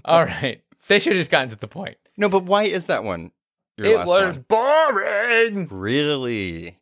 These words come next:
Speaker 1: It was boring. It was, like, more of a
Speaker 2: Ah.
Speaker 1: political thriller. We knew exactly what he was doing the entire time. There was no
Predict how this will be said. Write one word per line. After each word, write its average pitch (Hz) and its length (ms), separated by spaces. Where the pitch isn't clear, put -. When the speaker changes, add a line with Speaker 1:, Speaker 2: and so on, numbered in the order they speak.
Speaker 1:
It 151 80
was 202 160
boring. 226 440
It 117 80
was, 151 140
like, 175 140
more 190 180
of 226 80
a 262 40
Speaker 2:
Ah. - 20
Speaker 1:
political 202 480
thriller. 151 440
We 196 160
knew 202 160
exactly 190 480
what 220 160
he 226 100
was 226 220
doing 175 280
the 156 120
entire 151 400
time. 160 320
There 139 100
was 131 180
no 143 600